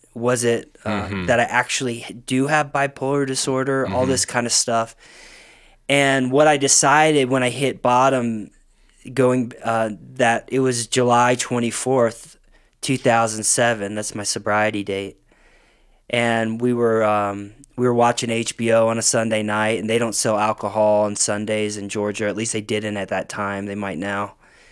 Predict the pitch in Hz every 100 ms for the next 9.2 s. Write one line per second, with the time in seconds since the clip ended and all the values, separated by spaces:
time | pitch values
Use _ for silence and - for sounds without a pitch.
0 | _ _ _ _ _ - 113 113 113 110
1 | 110 107 101 113 117 113 120 120 120 113
2 | 107 110 - 110 110 113 117 107 110 -
3 | 123 120 110 - 120 113 113 107 110 113
4 | 110 113 113 - 107 107 110 107 110 107
5 | - 107 113 117 - - - - - -
6 | - 113 113 113 113 110 107 - _ _
7 | _ _ _ - 120 120 117 - 123 113
8 | - 120 107 110 113 117 107 104 101 107
9 | 101 -